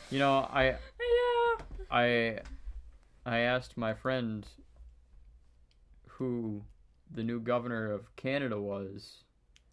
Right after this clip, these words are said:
Speaker 1: and
Speaker 2: They
Speaker 1: they
Speaker 2: have a
Speaker 1: to-, and they,
Speaker 2: governor.
Speaker 1: and they, and they told me, and I didn't think it was true, but it's Trudeau.
Speaker 2: What? <laughs>
Speaker 1: I didn't believe him, but it's, it's Trudeau.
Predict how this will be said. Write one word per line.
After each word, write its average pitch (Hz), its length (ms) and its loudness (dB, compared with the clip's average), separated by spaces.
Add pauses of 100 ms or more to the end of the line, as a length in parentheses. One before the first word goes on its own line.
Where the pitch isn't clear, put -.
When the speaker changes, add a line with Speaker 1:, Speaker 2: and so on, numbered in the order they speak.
(320)
Speaker 1:
and - 100 -2
Speaker 2:
They 113 60 2
Speaker 1:
they 113 80 0
Speaker 2:
have 196 100 -6
a - 60 -2
Speaker 1:
to-, - 40 -6
and 127 160 0
they, 127 100 4
Speaker 2:
governor. 127 160 -2
Speaker 1:
and 123 100 0
they, 120 180 2 (140)
and 120 100 -2
they 113 120 0
told 127 300 0
me, 165 340 -2 (920)
and 113 100 -4
I 117 120 0
didn't 139 280 -4
think 143 200 -4
it 131 60 -2
was 107 200 -4
true, 107 540 -2 (240)
but 104 260 -2 (600)
it's - 180 -10
Trudeau. 98 480 -4 (2000)
Speaker 2:
What? 285 400 6 (160)
<laughs> - 460 -6
Speaker 1:
I 117 80 4
didn't 151 200 2
believe 147 320 4
him, 101 260 -4 (100)
but 110 160 -2
it's, 107 240 -6
it's 107 200 -8
Trudeau. 101 480 -2